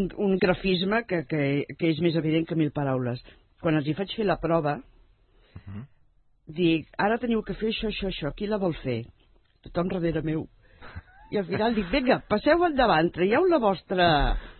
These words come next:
Speaker 1: la vostra experiència, el vostre coneix-, autoconeixement amb un fet com
Speaker 2: El vostre
Speaker 1: aquest».
Speaker 2: sentit racional, eh? <laughs>
Speaker 1: Pues, a la que dic això, el noranta per cent se'n van al lloc a fer l'experiment.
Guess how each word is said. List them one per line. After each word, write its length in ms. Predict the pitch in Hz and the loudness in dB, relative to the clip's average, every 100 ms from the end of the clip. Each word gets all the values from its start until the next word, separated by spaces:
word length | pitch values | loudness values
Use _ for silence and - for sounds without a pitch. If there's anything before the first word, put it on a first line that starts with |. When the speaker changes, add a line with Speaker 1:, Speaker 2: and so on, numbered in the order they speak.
| - _ _ - | -20 _ _ -4
Speaker 1:
la 160 | 185 175 | 2 4
vostra 260 | 175 190 | 2 -2
experiència, 680 | 156 - 156 147 143 - 135 | -6 -4 -2 0 -2 -2 -4
el 80 | 139 | -4
vostre 320 | 160 - 196 190 - | -4 -4 -4 -4 0
coneix-, 340 | 226 208 180 170 | 4 4 4 0
autoconeixement 880 | 190 190 185 190 170 - 170 156 147 | 0 0 0 2 2 2 0 2 0
amb 420 | - 160 143 151 | -2 -2 -2 -2
un 100 | 151 143 | -2 -4
fet 240 | 165 156 | -4 -4
com 180 | 151 135 | -2 0
Speaker 2:
El 60 | |
vostre 160 | 104 113 | 0 -2
Speaker 1:
aquest». 120 | 101 98 | -4 -6
Speaker 2:
sentit 200 | 98 95 | -6 -6
racional, 760 | 101 95 104 131 139 139 117 | -6 -4 0 0 0 -2 -4
eh? 140 | 104 120 - | -6 -6 -2
<laughs> 440 | 170 - 202 - | -4 0 -2 0
Speaker 1:
Pues, 380 | 185 175 165 160 - - - 190 160 - - - | 4 6 6 4 0 -2 0 0 -2 -4 -10 0
a 80 | |
la 140 | 190 175 | 4 4
que 140 | 185 175 | 4 4
dic 200 | 180 202 | 2 0
això, 300 | 185 196 190 214 262 294 - | -2 2 4 4 4 0 -6
el 220 | 160 165 156 160 | -2 0 4 4
noranta 400 | 156 156 160 180 | 6 4 2 0
per 140 | 180 | -2
cent 240 | - 175 - | -2 -4 -2
se'n 180 | 202 160 | -2 0
van 240 | 147 147 | 0 0
al 140 | 143 143 | -2 -2
lloc 280 | 160 156 - | -2 -2 -2
a 60 | |
fer 380 | - - 139 143 190 | -4 -4 -4 -2 -2
l'experiment. 680 | 185 127 - 131 139 165 | -4 -6 -8 -6 -4 -4